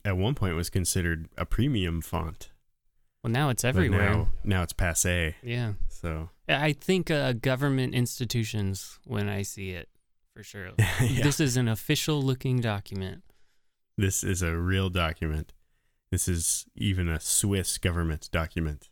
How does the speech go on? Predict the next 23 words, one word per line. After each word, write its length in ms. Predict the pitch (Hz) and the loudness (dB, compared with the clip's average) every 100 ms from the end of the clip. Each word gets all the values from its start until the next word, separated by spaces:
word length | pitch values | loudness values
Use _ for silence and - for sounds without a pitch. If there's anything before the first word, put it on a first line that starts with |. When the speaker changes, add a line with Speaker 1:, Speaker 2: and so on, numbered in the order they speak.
| - | -4
Speaker 2:
I 80 | 127 | 0
used 480 | 127 143 143 120 131 | 4 4 6 4 2
the, 240 | 135 123 | 2 2
uh, 380 | 113 104 101 104 104 190 | 2 0 0 -4 -8 -12
the, 440 | 127 107 95 87 - - _ _ | -4 -2 -2 -6 -14 -20 _ _
the 100 | 113 | -12
square 720 | - - - 120 117 123 139 131 | -6 -6 -4 0 0 2 0 0
bullet 400 | 120 117 143 - | 0 0 0 0
point 420 | 160 160 160 - | 0 2 0 0
next 300 | 135 131 - | -2 -2 -6
to 120 | 135 | -4
the, 380 | 123 117 110 - - - - | -2 -2 -2 -6 -14 -18 -10
the, 420 | 113 104 107 123 - _ _ _ _ _ | -6 -6 -8 -12 -16 _ _ _ _ _
the 180 | 127 104 | -8 -2
items 400 | 110 120 127 131 | 0 2 2 2
on 140 | 123 | 2
my 140 | 123 123 | 2 2
list, 440 | 123 143 - - | 2 2 -2 -4
but 200 | 120 113 | -4 -4
the 80 | 113 | -2
square 640 | - - 131 131 127 123 123 | -2 -2 0 2 2 0 -2
with 400 | 127 123 117 - - | -2 -2 -2 -6 -6
the 300 | 117 107 | -4 -4